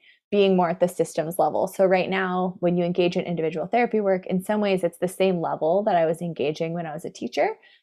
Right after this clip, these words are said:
You impact the kids that are in front of you, the families that you're, you're working with directly, but you're not necessarily changing things at the systems level.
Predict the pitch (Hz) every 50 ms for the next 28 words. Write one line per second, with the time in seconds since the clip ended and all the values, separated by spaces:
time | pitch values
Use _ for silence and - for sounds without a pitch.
0 | _ 202 196 - - 190 185 - 185 175 165 165 - - - 185 180 - 190 175
1 | 175 - - 160 160 147 143 175 - 190 196 202 190 190 202 190 190 170 180 -
2 | - 165 160 165 156 170 - - - - 147 - - _ - 165 170 156 160 156
3 | - 151 151 139 160 - - 170 - - 185 - - - - - - - - -
4 | _ _ _ _ - 190 - - 190 202 196 - - - 180 - - 180 - 175
5 | 170 160 160 170 - - 143 147 - - 165 - 160 151 - 143 - - 175 -
6 | - 156 - - 156 156 165 - 139 143 143 147 151 185 240 240